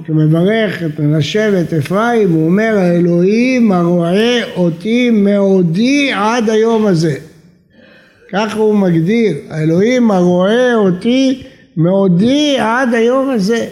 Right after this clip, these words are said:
אז אותו יעקב שמתבטא, "קטונתי מכל החסדים ומכל האמת",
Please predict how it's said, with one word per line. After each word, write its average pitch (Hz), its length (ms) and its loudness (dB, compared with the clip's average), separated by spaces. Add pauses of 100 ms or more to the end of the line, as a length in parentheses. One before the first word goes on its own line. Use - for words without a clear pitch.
(1000)
אז 139 160 0
אותו 175 240 0
יעקב 254 800 0
שמתבטא, 185 1080 0
"קטונתי 233 640 -4
מכל 208 400 0
החסדים 185 720 0
ומכל 185 560 0
האמת", 185 460 0